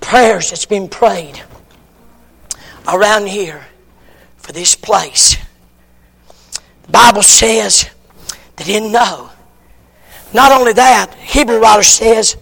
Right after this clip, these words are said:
that you be not slothful. That word slothful, can I give you a good word for that?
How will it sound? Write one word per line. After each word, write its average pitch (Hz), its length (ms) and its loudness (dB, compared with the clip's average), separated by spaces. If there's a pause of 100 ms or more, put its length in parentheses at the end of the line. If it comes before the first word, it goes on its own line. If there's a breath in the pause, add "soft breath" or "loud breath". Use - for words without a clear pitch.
(800 loud breath)
that - 180 -4
you 285 80 0
be 302 140 2
not 294 200 4
slothful. 269 640 0
That 254 240 4
word 247 160 4
slothful, 240 460 2
can 240 140 0
I 254 80 0
give 226 180 -6
you 240 60 4
a - 20 6
good 202 220 2
word 226 240 2
for - 40 -14
that? 220 380 -2